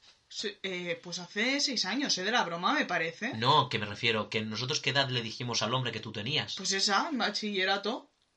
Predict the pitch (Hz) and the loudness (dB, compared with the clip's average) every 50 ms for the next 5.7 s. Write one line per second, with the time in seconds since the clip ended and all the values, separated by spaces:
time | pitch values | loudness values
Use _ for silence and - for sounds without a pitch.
0 | _ _ - 127 131 127 120 107 - 135 139 151 135 - 135 143 135 143 147 143 | _ _ 0 2 2 2 2 0 0 0 0 0 0 -2 -4 -2 0 0 2 2
1 | 147 - 196 185 185 190 220 277 - - - - 214 220 233 226 226 233 - 208 | 4 6 8 8 10 10 10 10 10 8 6 6 6 8 10 10 10 10 10 8
2 | 208 202 208 233 226 240 240 269 330 392 359 302 277 247 233 226 214 190 190 185 | 6 6 4 4 4 6 6 6 6 6 4 2 2 2 2 0 0 -2 -4 -4
3 | 180 175 175 - - 214 208 214 196 180 175 180 190 208 196 190 208 226 269 277 | -4 -6 -6 -4 -2 0 2 4 6 6 6 6 4 4 4 4 4 4 4 2
4 | 262 240 262 277 - - 311 277 262 240 226 214 202 202 196 185 - 180 180 175 | 0 0 0 -4 -4 -4 -6 -6 -4 -2 -2 0 0 -2 -4 -4 -2 -2 -2 -2
5 | 170 170 - 101 98 95 - 101 98 95 98 104 - | -2 -4 -6 -6 -8 -8 -6 -6 -6 -6 -6 -8 -12